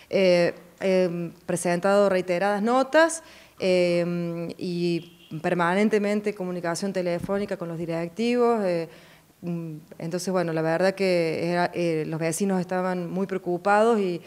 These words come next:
y nosotros también. Eh, nosotros no podíamos realizar ningún tipo de reparación porque es una ruta nacional en donde no se nos está permitido ingresar con ningún tipo de, de maquinaria ni cartelería. Pero bueno,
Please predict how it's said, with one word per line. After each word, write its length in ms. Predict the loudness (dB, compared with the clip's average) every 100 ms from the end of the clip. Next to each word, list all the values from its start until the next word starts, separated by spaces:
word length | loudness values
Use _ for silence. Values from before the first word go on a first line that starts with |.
| -18 -6
y 60 | -4
nosotros 300 | -2 -2 -2
también. 600 | -2 0 2 2 2 -2 -10 -20 -18 -4
Eh, 720 | 0 2 2 2 -2 -6 -8 -12 -20 _ _ -20 _
nosotros 400 | -2 0 0 0
no 100 | 2
podíamos 480 | 2 4 4 4 0
realizar 340 | -4 -4 -4
ningún 240 | -4 -4 -6
tipo 180 | -4 -4
de 40 |
reparación 460 | -4 -4 -2 -2 -4
porque 160 | -4
es 40 | -8
una 120 | -6
ruta 200 | -8 -8
nacional 440 | -8 -6 -4 -2
en 60 | -2
donde 160 | -4 -6
no 100 | -6
se 140 | -6
nos 100 | -8
está 160 | -8 -8
permitido 480 | -6 -8 -4 -4
ingresar 400 | -2 -4 -6 -8
con 180 | -10 -10
ningún 220 | -10 -10
tipo 260 | -12 -10 -8
de, 220 | -6 -8 -10 -8
de 60 | -8
maquinaria 680 | -8 -10 -4 0 2 2 2
ni 120 | -4
cartelería. 840 | -8 -8 -4 0 2 4 4 4 0 -16 -20 -20 0
Pero 140 | 6
bueno, 260 | 8 6 4